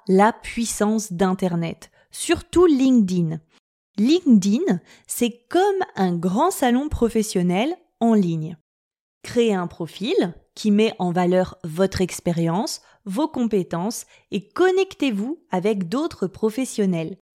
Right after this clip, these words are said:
C'est un peu comme un C V interactif et vivant.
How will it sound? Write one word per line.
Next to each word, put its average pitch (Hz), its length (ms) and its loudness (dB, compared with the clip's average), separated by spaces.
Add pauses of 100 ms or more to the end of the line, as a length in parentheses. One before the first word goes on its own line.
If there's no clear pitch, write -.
(360)
C'est - 280 -4
un 262 160 -2
peu 403 140 -2 (180)
comme 339 180 0
un 302 120 -2
C 247 200 -2
V 233 160 -2
interactif 220 840 -4 (320)
et 302 100 0
vivant. 247 340 -2